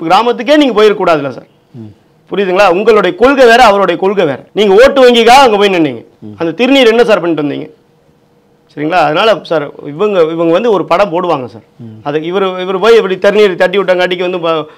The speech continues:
Speaker 1: பசும்பொன் முத்துராமலிங்க தேவர் வந்து திருநீர் வைக்க மாட்டாருன்னு ஆயிருமா?
Speaker 2: ம்.
Speaker 1: சொல்லுங்க. சார், இவங்க வந்து எப்பவுமே அப்படித்தானே சார் பண்ணுவாங்க?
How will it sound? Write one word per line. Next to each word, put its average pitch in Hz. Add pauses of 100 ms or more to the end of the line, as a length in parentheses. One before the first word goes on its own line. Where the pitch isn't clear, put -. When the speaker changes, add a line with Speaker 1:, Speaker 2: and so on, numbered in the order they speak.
(140)
Speaker 1:
பசும்பொன் 180
முத்துராமலிங்க 170
தேவர் 160
வந்து 160
திருநீர் 175
வைக்க 160
மாட்டாருன்னு 160
ஆயிருமா? 143 (460)
Speaker 2:
ம். 110 (120)
Speaker 1:
சொல்லுங்க. 151 (360)
சார், 170
இவங்க 202
வந்து 220
எப்பவுமே 202
அப்படித்தானே 175
சார் 139
பண்ணுவாங்க? 123